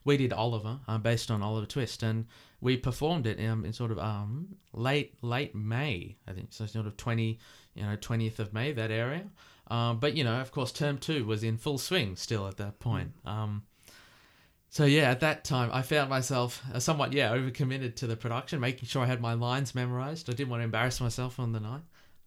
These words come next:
Speaker 1: um, nights. So, yeah, I just, I had to make sure that, um, yeah, I was
Speaker 2: Mm.
Speaker 1: really getting, um, all that out smoothly, memorizing the lines and the songs.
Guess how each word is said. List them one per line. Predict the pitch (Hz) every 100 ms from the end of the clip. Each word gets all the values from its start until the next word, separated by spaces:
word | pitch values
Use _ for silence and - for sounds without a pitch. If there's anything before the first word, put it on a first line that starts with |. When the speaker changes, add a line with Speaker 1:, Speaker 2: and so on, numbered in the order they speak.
| -
Speaker 1:
um, | 117 113 104
nights. | 107 117 - - -
So, | - 123 120 117 113 - - - - - _ _ _ -
yeah, | 151 110
I | 107
just, | 120 139 -
I | 117
had | 131 120
to | 107
make | 104 101
sure | - 120 113 101 104
that, | 107
um, | 107 107 101 - _ _ -
yeah, | 151 117
I | 123
was | 123 120 - - _ _ _ _ 147
Speaker 2:
Mm. | 139 - - 131
Speaker 1:
really | 131 120 110 98 -
getting, | 127 117 104 -
um, | 101 101 101
all | 117 113
that | 113
out | 107 110
smoothly, | - 117 123 139
memorizing | 117 120 113 113 117 110
the |
lines | 101 110 120 120
and | 110
the | 101
songs. | - 117 151 165